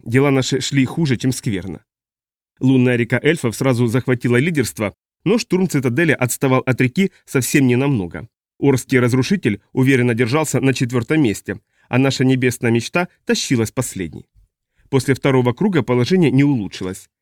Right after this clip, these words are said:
Я выкрикивал оскорбления в адрес Колесничего. Но вот две колесницы столкнулись, а ещё одна сошла с дистанции после того, как головная лошадь захромала, повредив ногу. На третий круг небесная мечта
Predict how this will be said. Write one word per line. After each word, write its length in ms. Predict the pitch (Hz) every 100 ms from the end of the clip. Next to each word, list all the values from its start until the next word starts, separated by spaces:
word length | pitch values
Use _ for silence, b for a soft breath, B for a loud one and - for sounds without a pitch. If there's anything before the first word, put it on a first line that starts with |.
| _ _
Я 200 | 127 127
выкрикивал 500 | 127 143 123 120 117
оскорбления 600 | 127 - 131 123 127 120 123
в 100 | 127
адрес 240 | 117 113
Колесничего. 680 | - 135 - 104 90 95 85 - _ _ _
Но 180 | 220 233
вот 200 | 156 151
две 140 | 135
колесницы 460 | 131 127 120 123 120
столкнулись, 600 | - 151 151 208 196 - _ _ _
а 100 | 127
ещё 280 | 151 - 262
одна 200 | 160 185
сошла 320 | 143 - 143
с 40 |
дистанции 600 | 120 131 185 202 - 101 - _ _
после 240 | 139 127 135
того, 200 | 147 160
как 160 | 139
головная 420 | 123 139 131 135 131
лошадь 280 | 135 -
захромала, 500 | 120 127 135 156 175
повредив 480 | 113 135 127 131 127
ногу. 360 | 135 87 - - _ _ _ _ -
На 120 | 135
третий 320 | 127 120 120
круг 260 | - 202 -
небесная 440 | 131 131 123 120
мечта 360 | 117 - 185